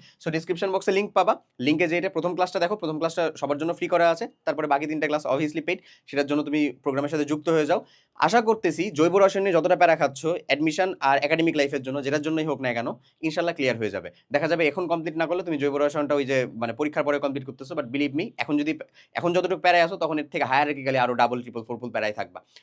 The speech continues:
So পরের কাজ, মানে পরে ফেলে রাখার জন্য, পরে করবো এরকম চিন্তাভাবনা বাদ দিয়ে রীতিমতন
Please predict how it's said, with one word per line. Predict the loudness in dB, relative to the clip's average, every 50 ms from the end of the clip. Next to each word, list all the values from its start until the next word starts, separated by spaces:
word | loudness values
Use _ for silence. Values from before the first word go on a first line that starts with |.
| _ _ -2
So | 0 0 0 -2 -6 _ _ _ _
পরের | 4 6 6 6 6
কাজ, | 6 6 6 6 6 2 -2 -2
মানে | -2 0 0 0
পরে | 0 0 0 0
ফেলে | 2 2 2 4
রাখার | 4 4 2 0 -2
জন্য, | -2 -2 -2 -2 0 -2 -2 -4 -6 _ _ _ _ _ _
পরে | 4 6 8 8 6 6
করবো | 4 2 2 4 4
এরকম | 2 2 2 0 -2
চিন্তাভাবনা | -2 -2 -2 -2 -2 -2 0 0
বাদ | 2 2 2 2 0
দিয়ে | -4 -6 -4 -4
রীতিমতন | -4 -4 -2 -2 -2 -4 -4 -6